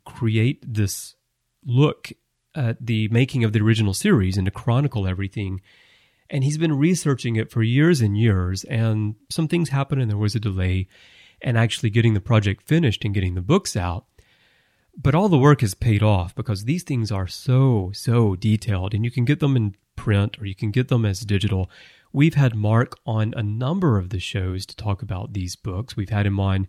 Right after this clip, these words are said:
two episodes of The Ready Room. If you go back to the beginning of this year, so during, I think one is in January and one is in February, we talked to Mark about, well, it wasn't just about the book. Actually, he came on and we talked about episodes,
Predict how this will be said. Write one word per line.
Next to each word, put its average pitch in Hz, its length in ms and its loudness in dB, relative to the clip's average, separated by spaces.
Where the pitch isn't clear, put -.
two 175 180 0
episodes 131 540 2
of 107 140 0
The 104 80 2
Ready 104 320 4
Room. 123 400 4
If - 200 -6
you 113 60 -2
go 120 160 2
back 123 260 2
to 123 100 -4
the 113 80 -2
beginning 123 640 2
of 113 480 0
this 117 320 0
year, 101 580 0
so 101 300 0
during, 113 500 2
I 139 40 -2
think 208 200 -2
one 170 220 2
is 170 120 4
in 131 120 6
January 117 640 4
and 110 160 -2
one 113 140 2
is 107 120 0
in 98 120 0
February, 92 800 -2
we 120 160 2
talked - 500 -2
to 113 540 2
Mark 107 520 0
about, 98 760 -2
well, 143 220 0
it 151 40 0
wasn't 185 300 2
just 139 300 2
about 110 240 0
the 113 60 -4
book. 95 360 2
Actually, 104 260 -2
he 104 80 -2
came 110 220 2
on 117 120 4
and 98 80 2
we 98 60 2
talked 98 240 -2
about 95 200 -4
episodes, 117 540 -4